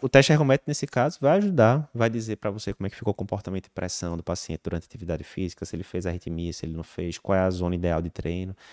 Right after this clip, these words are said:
entre vários outros pontos. Então, pedir ergometria no bloqueio de ramo esquerdo é sempre errado? Não. É errado pra você avaliar coronariopatia, isquemia e tal. Mas você pode ver vários outros parâmetros através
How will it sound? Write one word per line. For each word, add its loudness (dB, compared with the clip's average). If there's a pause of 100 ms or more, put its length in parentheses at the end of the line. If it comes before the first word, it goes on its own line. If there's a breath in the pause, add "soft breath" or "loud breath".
(140 loud breath)
entre -8
vários -2
outros -10
pontos. -12
Então, -4 (960 soft breath)
pedir 2
ergometria 0
no -2
bloqueio -4
de -4
ramo -6
esquerdo -8 (540)
é 0
sempre 0
errado? 0
Não. -2 (120)
É -2
errado -2
pra -4
você -6
avaliar -4 (220)
coronariopatia, 0
isquemia -2
e -10
tal. -6
Mas -8
você -4
pode -2
ver -2
vários -4
outros -2
parâmetros -4
através -2